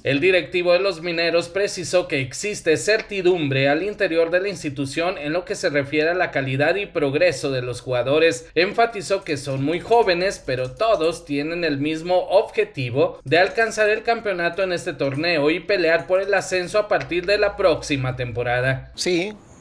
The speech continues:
Speaker 2: es parte, o puedo decir, es lo más importante de,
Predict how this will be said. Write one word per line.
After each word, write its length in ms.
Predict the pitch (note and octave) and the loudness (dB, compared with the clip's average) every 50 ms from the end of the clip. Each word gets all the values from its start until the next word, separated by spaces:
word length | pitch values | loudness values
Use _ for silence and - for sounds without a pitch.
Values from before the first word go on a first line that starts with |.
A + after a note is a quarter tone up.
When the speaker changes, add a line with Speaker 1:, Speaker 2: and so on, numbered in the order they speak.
| - - | -12 -8
Speaker 2:
es 120 | C3+ C#3 | -8 -8
parte, 800 | - - E3+ D#3 D#3 - - E3 D#3 D3+ C#3+ C3+ C3 B2 A2+ A#2 - - - - - - - - - - - - - - - - - - - - - - - - - - - - - - - - - | -6 -6 -8 -8 -6 -4 -4 -2 -2 0 0 -2 -2 -4 -6 -8 -14 -20 -20 -20 -20 -20 -20 -20 -20 -20 -20 -20 -20 -20 -20 -20 -20 -20 -20 -20 -20 -20 -20 -20 -20 -20 -20 -20 -20 -20 -20 -14 -8
o 180 | B2 A#2 A2+ | -6 -4 -4
puedo 300 | G#2+ - - - B2 B2+ | -6 -6 -6 -2 -2 -2
decir, 200 | C3 A#2+ - C#3 | -2 -2 -2 -2
es 80 | C#3 D3 | -2 -2
lo 100 | D3 C#3+ | -2 -2
más 200 | C#3 D3 C#3+ - | -2 -4 -4 -4
importante 720 | D#3+ D3 B2 - A2+ G#2+ - - C3+ C3+ C3 - A2+ G#2+ | -6 -6 -4 -4 -6 -6 -4 -6 -6 -6 -6 -8 -10 -10
de, 100 | A2 A2+ | -10 -12